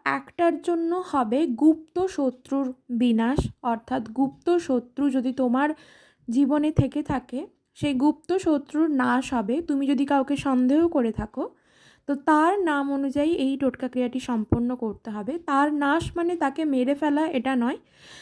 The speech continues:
তার সকল প্রকার কুকীর্তিগুলো সকলের চোখের সামনে আসবে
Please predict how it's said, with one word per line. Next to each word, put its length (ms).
তার 240
সকল 440
প্রকার 420
কুকীর্তিগুলো 960
সকলের 500
চোখের 300
সামনে 400
আসবে 500